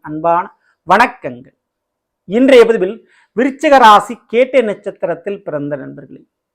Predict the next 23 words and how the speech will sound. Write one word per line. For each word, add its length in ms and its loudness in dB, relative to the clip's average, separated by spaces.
மறுமுகம் 680 2
காட்டப் 480 -2
போகும் 380 -10
பிரம்மன், 420 -20
மாறும் 520 6
வருமானம் 680 0
முதல் 300 -4
வாழ்க்கை 520 -6
வரை 280 -20
கண்டிப்பா 420 2
உங்களுடைய 500 4
கைகள் 280 -4
இருக்கக்கூடிய 400 -10
காப்பாற்றப்படும் 720 0
இந்த 160 -14
பணமும் 400 0
நேரமும். 440 -14
So, 60 0
அடுத்த 360 4
மூன்று 440 2
மாதங்கள், 360 0
அதாவது 240 -2
ஜூலை, 300 -2